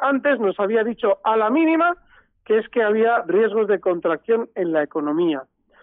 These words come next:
Y eso lo que abona es las subidas, sin ustedes dentro, lógicamente, porque ustedes serán los que tengan que comprar todo esto cuando esto ya haya subido y toque recortar.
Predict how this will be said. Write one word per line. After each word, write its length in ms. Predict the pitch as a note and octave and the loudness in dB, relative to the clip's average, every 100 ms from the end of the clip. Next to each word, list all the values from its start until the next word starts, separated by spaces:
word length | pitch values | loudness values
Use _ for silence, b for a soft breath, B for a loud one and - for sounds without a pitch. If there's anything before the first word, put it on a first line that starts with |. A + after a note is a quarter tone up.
| b b - | b b -4
Y 100 | G3+ | -2
eso 220 | A3 A#3 | 0 0
lo 140 | F#3 | 0
que 120 | - F#3 | 0 0
abona 280 | A#3+ C4 | 2 0
es 100 | C4+ | 0
las 160 | C4+ D#4+ - _ _ - | 0 -2 -6 _ _ -4
subidas, 640 | E4+ D#4 C4 C4+ G#3 D3+ - _ _ - | -2 0 0 0 0 0 -4 _ _ -4
sin 180 | G#3+ F#3+ | -2 -2
ustedes 480 | E3+ A#3+ B3 A#3 G#3+ | -2 2 4 4 2
dentro, 340 | A#3+ A3 A#3 | -2 0 0
lógicamente, 720 | G3 G3 G3+ F#3+ F#3+ F#3 G3 - b b b | 2 0 -2 -2 -2 -2 -4 -8 b b b
porque 240 | A3+ G#3+ G#3+ | -4 -2 -2
ustedes 360 | - B3 A#3+ - A3 - | 0 0 0 -4 -10 -2
serán 360 | B3 C4 C#4 - b b - | 0 2 -2 -8 b b -2
los 200 | G3+ - | -2 0
que 100 | F#3+ | -2
tengan 380 | F#3+ B3+ B3 A3+ | 0 0 2 0
que 120 | A3+ | -2
comprar 480 | A3 G#3+ A#3+ A3 - - | -2 -2 0 -2 -2 -2
todo 280 | B3+ B3 | 0 2
esto 240 | A#3+ - - | 0 -2 0
cuando 260 | A3 G3 | 0 0
esto 280 | A3+ G#3+ F#3+ E3+ | -2 0 -2 -2
ya 260 | A3+ A3 - | -2 0 0
haya 240 | A#3+ C4+ C#4+ | 0 0 0
subido 480 | D4 C#4 C4 D#4+ - _ _ _ _ | 0 0 2 0 -2 _ _ _ _
y 160 | G3 F#3 - | -10 -10 -6
toque 220 | A3+ A#3 | -4 0
recortar. 720 | A#3+ G#3 - F3 E3 G3 E3 | 0 0 0 -2 -2 -2 -2